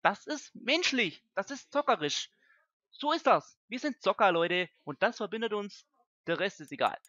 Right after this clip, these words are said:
So. Ich sage ciao. Bis zum nächsten Mal. Euer YouTube Gamescom auf der PlayStation drei.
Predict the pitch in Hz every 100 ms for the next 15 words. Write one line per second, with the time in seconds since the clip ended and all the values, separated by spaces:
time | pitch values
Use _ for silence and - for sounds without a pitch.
0 | _ _ - 214 262 - _ _ _ _
1 | _ _ - - 277 269 277 240 - 214
2 | 247 190 247 - 240 208 220 - 190 185
3 | 175 - 247 240 214 175 185 180 185 165
4 | 139 - 180 160 139 - 135 151 - 135
5 | 123 113 113 117